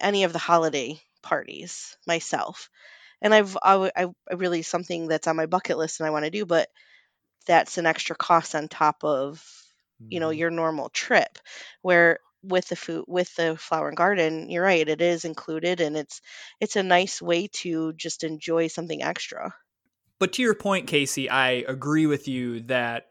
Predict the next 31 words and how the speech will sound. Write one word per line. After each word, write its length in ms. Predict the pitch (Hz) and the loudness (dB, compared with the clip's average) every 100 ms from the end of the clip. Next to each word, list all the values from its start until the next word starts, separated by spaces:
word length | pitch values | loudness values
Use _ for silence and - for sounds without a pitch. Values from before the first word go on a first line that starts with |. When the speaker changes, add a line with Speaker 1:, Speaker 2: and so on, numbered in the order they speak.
| - | -12
Speaker 3:
when 200 | 135 135 | -4 -2
I 80 | 127 | 0
go 260 | 139 175 | 0 0
and 80 | 147 | 0
there's 120 | 123 | -4
not 220 | 123 143 180 | 0 0 0
a 60 | |
festival, 360 | - 123 - 127 | -2 -6 -2 -4
I'm 120 | 127 | -2
like, 280 | 127 123 - | -4 -4 -8
"Oh, 480 | 233 226 127 139 214 - _ _ _ _ - | -6 -4 -2 -2 -4 -8 _ _ _ _ -12
this 120 | 254 | -6
is 100 | 277 | -6
disappointing. 800 | - 147 131 - 117 120 135 196 | -4 -4 -4 -6 -6 -4 -4 -4
I 60 | 226 | -6
kinda 260 | 233 233 226 | -6 -4 -2
want 260 | 233 240 | -2 -2
a 100 | 240 | -2
festival. 540 | 240 302 320 131 117 127 | -2 -4 -4 -6 -4 -4
Can 120 | 196 | -4
we 100 | 190 | -6
do, 340 | 190 208 208 185 | -4 -4 -4 -2
like, 300 | 202 196 _ - 185 _ 185 - | -4 -4 _ -20 -20 _ -10 2
festival 440 | 339 - 302 240 | 2 2 4 4
me? 400 | 196 170 151 127 | 4 -2 -2 -6
Come 140 | 123 311 | 2 6
on, 160 | 302 | 6
Epcot." 420 | 262 262 277 302 - 294 - | 6 4 4 4 0 -6 -4
Speaker 2:
<laughs> 1000 | - - 330 - 285 - - - 359 285 208 | -2 6 6 6 4 4 2 2 -2 0 6
Yeah, 180 | 226 208 269 | 6 6 2
festival, 460 | 160 - 202 220 | 2 -4 -2 -2